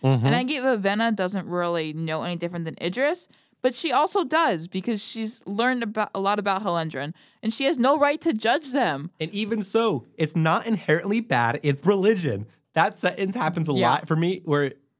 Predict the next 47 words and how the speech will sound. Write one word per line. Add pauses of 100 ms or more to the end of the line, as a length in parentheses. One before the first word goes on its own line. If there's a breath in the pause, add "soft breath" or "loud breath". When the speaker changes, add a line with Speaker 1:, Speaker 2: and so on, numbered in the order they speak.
(140)
Speaker 1:
it's, (200)
things
is
like,
"Well,
she
doesn't
know
any
different." (160 soft breath)
Also, (140)
it's
not
inherently
bad,
it's
religion.
Speaker 2:
Yeah. (120)
Speaker 1:
It's,
yeah,
it's,
she,
it,
be,
color
isn't
inherently
bad (160)
at
Speaker 2:
No.
Speaker 1:
all.
It's
just
that
you're
Speaker 2:
Nothing
Speaker 1:
scared
of
Speaker 2:
wrong
with
Speaker 1:
awakeners, (140)
Speaker 2:
color.
Speaker 1:
so
you
take
color
away.